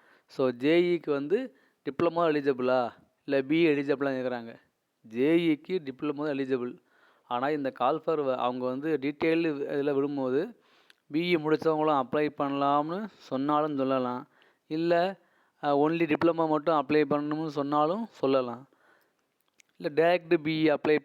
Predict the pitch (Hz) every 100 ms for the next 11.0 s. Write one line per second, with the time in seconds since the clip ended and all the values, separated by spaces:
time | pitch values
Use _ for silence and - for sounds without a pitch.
0 | 151 147 147 147 170 262 - _ - 151
1 | 147 143 147 143 131 127 120 131 - 160
2 | 147 139 147 170 262 - _ _ _ _
3 | _ _ _ _ _ _ _ - _ _
4 | _ 127 120 156 175 180 175 - 156 160
5 | 165 190 - _ 143 143 165 160 151 135
6 | 147 147 139 147 151 156 143 139 151 151
7 | 143 131 143 135 131 143 160 151 135 143
8 | 143 160 147 135 135 156 143 127 139 147
9 | 135 123 139 143 156 135 127 123 135 139
10 | 135 131 123 123 127 135 123 123 156